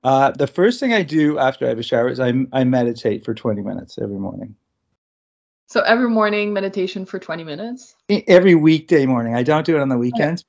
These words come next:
Speaker 1: but I do it every weekday morning, yeah.
Speaker 2: Okay, and our last rapid fire question.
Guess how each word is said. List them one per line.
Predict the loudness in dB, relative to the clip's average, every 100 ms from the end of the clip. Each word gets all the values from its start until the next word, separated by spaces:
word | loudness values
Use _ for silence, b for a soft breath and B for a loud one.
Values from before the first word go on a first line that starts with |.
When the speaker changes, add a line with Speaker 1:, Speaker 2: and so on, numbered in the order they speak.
| -10
Speaker 1:
but |
I | -4
do | 0
it | 0
every | 0 0 -4
weekday | -2 -6 -6 -8 -8
morning, | -8 -8 -10
yeah. | -12 -16 -20 _ _ _ _ _ _ _ _ -8
Speaker 2:
Okay, | -6 -6 -4
and | 2 4 4
our | 2
last | 6 6 4 0
rapid | -2 -2 -6
fire | -6 -4
question. | -4 -6 -6 -14 -14